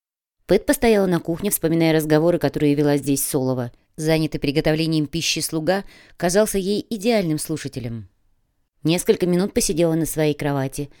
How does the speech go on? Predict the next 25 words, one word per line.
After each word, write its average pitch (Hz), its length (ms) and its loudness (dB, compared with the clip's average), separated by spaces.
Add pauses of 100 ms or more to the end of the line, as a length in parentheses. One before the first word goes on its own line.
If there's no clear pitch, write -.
(320)
рассеянно 165 480 2
поглаживая 156 480 0
рукой 160 300 0
одеяло. 147 560 -2 (600)
Затем 175 360 2
заглянула 202 420 2
в 220 60 -8
кабинет 175 400 -2
Кирилла, 139 480 -2 (320)
где, 160 240 0
к - 100 -10
некоторому 175 400 -2
своему 170 360 0
удивлению, 165 520 0
обнаружила 165 500 0
на 165 100 0
столе 180 260 0
жемчужные 196 580 -2
чётки 156 400 -4
с 135 60 -4
брелоком 151 440 0
в 139 60 -2
виде 151 160 0
головы 151 320 0
дракона. 143 560 -2